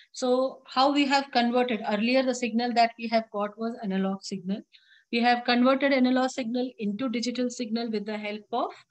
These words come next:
the techniques that we are having is pam, P W M, P-, and, uh, P P M, right? After that, we have converted into cell source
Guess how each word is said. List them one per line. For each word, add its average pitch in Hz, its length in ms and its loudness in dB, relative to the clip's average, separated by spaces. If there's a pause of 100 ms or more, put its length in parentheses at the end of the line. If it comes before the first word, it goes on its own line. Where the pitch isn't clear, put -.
(380)
the 226 180 6
techniques 233 540 0
that 247 180 2
we 240 100 0
are 233 140 4
having 226 380 -2
is 302 220 -6 (100)
pam, 220 340 -2 (220)
P 226 120 -6
W 214 360 -2
M, 220 240 -2 (440)
P-, 247 260 -6
and, 226 260 2
uh, 202 520 -2
P 277 160 4
P 220 200 0
M, 160 120 -12 (160)
right? 254 280 -2 (480)
After 233 460 0
that, 226 260 2 (420)
we 269 180 4
have 311 280 0
converted 269 600 0
into 254 320 -4
cell 269 380 -4
source 269 420 -4